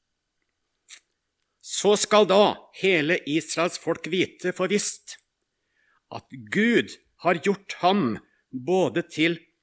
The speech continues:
Herre og til Messias, denne Jesus som dere korsfestet. Han sier i vers tjuetre,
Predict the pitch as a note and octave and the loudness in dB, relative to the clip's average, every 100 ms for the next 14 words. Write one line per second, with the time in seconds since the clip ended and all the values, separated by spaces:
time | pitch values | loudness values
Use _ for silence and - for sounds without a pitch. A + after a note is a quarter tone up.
0 | - - F#3+ D3+ A2+ F#3 G3+ - _ _ | -8 0 0 0 -2 -2 -2 -8 _ _
1 | - E3+ - - D3 D#3+ D3 - E3 - | -8 -8 -8 -4 -2 -4 -8 -8 -6 -2
2 | D3+ D#3 - - - - _ _ _ _ | -2 -2 -2 -4 -6 -8 _ _ _ _
3 | _ _ _ _ G#2+ G#2 F#3 G3+ D#3+ C#3+ | _ _ _ _ -12 0 2 2 0 0
4 | F3+ D3+ D3+ C#3+ - F3 - - E3 F3+ | 0 0 -2 -2 -4 -4 -4 -2 0 -2
5 | - - - _ _ A2 A2+ F#3+ G3 F#3+ | -6 -20 -20 _ _ -20 -2 4 6 8
6 | C#3 B2+ E3+ G3 - _ _ _ E3+ - | 6 4 2 0 -4 _ _ _ -8 -2
7 | F3 - G#3 - - - - - _ _ | -2 0 0 -2 -4 -10 -14 -20 _ _
8 | _ _ _ _ _ _ _ _ _ _ | _ _ _ _ _ _ _ _ _ _
9 | _ _ _ _ C3 C3 - C#3 A#2+ A#2+ | _ _ _ _ -6 -4 -2 -2 0 -2
10 | A#2 - - - - A2 G#2+ _ - B2+ | -4 -8 -14 -14 -10 -8 -10 _ -10 -2
11 | D3 G3+ G#3 | 2 2 0